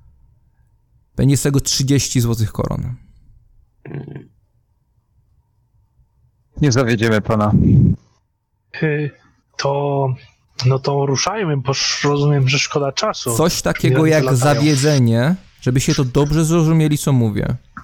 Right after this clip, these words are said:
Speaker 1: Coś takiego jak zawiedzenie nie wchodzi w rachubę.
Speaker 2: Oczywiście.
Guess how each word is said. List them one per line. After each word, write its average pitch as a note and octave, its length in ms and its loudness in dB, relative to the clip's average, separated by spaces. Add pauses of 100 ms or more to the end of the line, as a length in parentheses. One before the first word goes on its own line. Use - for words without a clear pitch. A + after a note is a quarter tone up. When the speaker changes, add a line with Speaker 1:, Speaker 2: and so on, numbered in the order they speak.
(160)
Speaker 1:
Coś D3 200 -2
takiego D#3+ 340 -2
jak C3+ 200 0
zawiedzenie B2+ 960 0 (880)
nie C3 240 4
wchodzi D#3 520 -2
w C3+ 60 -2
rachubę. A2+ 600 -2 (2500)
Speaker 2:
Oczywiście. A#2+ 640 0